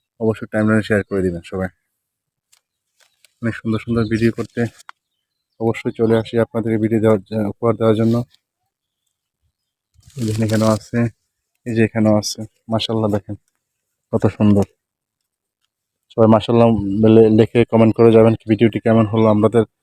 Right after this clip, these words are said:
অবশ্যই টাইমলাইনে অবশ্যই জানাবেন। যে আরো এখানে আছে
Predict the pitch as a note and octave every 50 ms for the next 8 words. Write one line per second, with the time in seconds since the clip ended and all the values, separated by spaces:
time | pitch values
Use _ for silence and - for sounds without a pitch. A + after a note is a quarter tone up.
0 | _ _ _ _ _ _ _ - A2 A2+ A2+ - - B2 - B2 A#2 A2+ A2+ A2+
1 | A2+ A2+ A2+ A2 A2 A2+ A2 - - B2 A#2+ - _ _ _ _ _ _ _ -
2 | _ _ A2+ G#2+ A2+ A2 G#2+ G#2 G#2 G2+ G2 - _ _ _ _ - - _ _
3 | _ - - - _ _ A2+ A2+ A2+ A2+ G#2+ A2 A2+ A2 G#2+ - A2+ A2 A2+ A2
4 | - - _